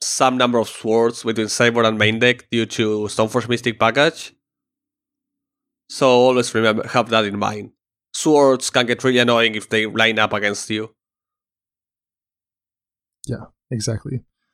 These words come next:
Speaker 2: All right, next up on the list, we have the black-red entrant into the top tier, Grixis Death's Shadow. Death's Shadow is a creature that's,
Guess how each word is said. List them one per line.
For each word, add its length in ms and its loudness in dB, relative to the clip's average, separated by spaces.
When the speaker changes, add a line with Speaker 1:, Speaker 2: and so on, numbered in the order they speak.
Speaker 2:
All 80 2
right, 420 2
next 240 2
up 120 0
on 60 4
the 60 6
list, 640 0
we 140 2
have 640 2
the 180 2
black-red 580 2
entrant 440 0
into 300 0
the 100 -4
top 260 0
tier, 440 2
Grixis 520 2
Death's 460 0
Shadow. 600 -2
Death's 220 4
Shadow 260 6
is 80 2
a 60 -4
creature 400 2
that's, 520 0